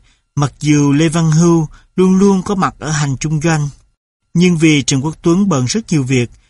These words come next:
nên bữa nay Lê Văn Hưu mới được quốc công cho ngồi hầu chuyện tay đôi. Tuy vậy, Lê Văn Hưu vẫn không vội vã.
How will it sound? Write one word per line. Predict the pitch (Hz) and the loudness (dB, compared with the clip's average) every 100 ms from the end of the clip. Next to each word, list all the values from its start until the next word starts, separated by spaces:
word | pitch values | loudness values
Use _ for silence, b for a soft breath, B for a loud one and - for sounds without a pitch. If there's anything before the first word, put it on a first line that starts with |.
| _ - | _ -2
nên | 160 143 | 0 0
bữa | 165 | 0
nay | 175 170 170 156 b _ | 2 2 0 -4 b _
Lê | 147 156 | -2 -2
Văn | 151 143 | -2 -2
Hưu | 151 151 147 | 0 0 0
mới | 143 175 | 0 -2
được | 143 113 | -2 -4
quốc | 175 - | -8 -4
công | 156 143 135 | -4 -4 -4
cho | 151 | -4
ngồi | 139 | -2
hầu | 123 117 | -4 -6
chuyện | - 117 | -6 -6
tay | 113 147 | -6 -4
đôi. | 143 143 139 - _ _ _ _ _ - | -2 -2 -4 -10 _ _ _ _ _ -2
Tuy | 190 | -2
vậy, | 165 147 127 135 b b - | 2 0 0 -4 b b -4
Lê | 160 170 160 | 0 2 2
Văn | 165 160 | 0 -2
Hưu | 156 165 156 | 0 0 0
vẫn | 135 151 | -2 -4
không | 175 160 | -2 -2
vội | 131 120 | -2 -2
vã. | 123 85 110 | -4 -4 -6